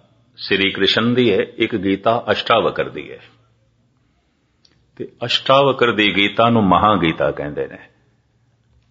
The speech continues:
ਕ੍ਰਿਸ਼ਨ ਦੀ ਗੀਤਾ, ਅਰਜਨ ਤੇ ਕ੍ਰਿਸ਼ਨ ਦਾ ਸੰਵਾਦ ਹੈ। ਕ੍ਰਿਸ਼ਨ ਬੋਲਦੇ ਨੇ, ਅਰਜਨ ਸੁਣਦਾ ਹੈ। ਅਸ਼ਟਾਵਕਰ ਦੀ ਗੀਤਾ 'ਚ ਅਸ਼ਟਾਵਕਰ ਬੋਲਦਾ ਹੈ, ਜਨਕ ਸੁਣਦਾ ਹੈ।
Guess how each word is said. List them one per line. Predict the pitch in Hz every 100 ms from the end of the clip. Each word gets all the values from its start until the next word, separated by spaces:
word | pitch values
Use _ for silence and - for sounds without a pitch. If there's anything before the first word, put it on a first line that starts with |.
| _ _ _ _ -
ਕ੍ਰਿਸ਼ਨ | 120 - 147 143
ਦੀ | 127 90
ਗੀਤਾ, | 90 90 110 117 120 - 107
ਅਰਜਨ | 104 120 123
ਤੇ | 117 104
ਕ੍ਰਿਸ਼ਨ | 107 104 110 110
ਦਾ | 101
ਸੰਵਾਦ | 98 - 90 82 78 76
ਹੈ। | 82
ਕ੍ਰਿਸ਼ਨ | - 98 - 107
ਬੋਲਦੇ | 95 98 98 104
ਨੇ, | 104 104 - 95
ਅਰਜਨ | 92 104
ਸੁਣਦਾ | 92 - 73 76 82
ਹੈ। | - _ _ _ _ _ _ _ _ _ _ _ _ _ _ _ _ 135
ਅਸ਼ਟਾਵਕਰ | - - 156 143 135 117
ਦੀ | 104 95
ਗੀਤਾ | 95 92 120
'ਚ | - -
ਅਸ਼ਟਾਵਕਰ | 98 - 123 135 127 120
ਬੋਲਦਾ | 95 92 87 98
ਹੈ, | 113 - - _ _ _ _ _ _ _ _ 92
ਜਨਕ | 87 98 104
ਸੁਣਦਾ | - 73 65 67
ਹੈ। | - -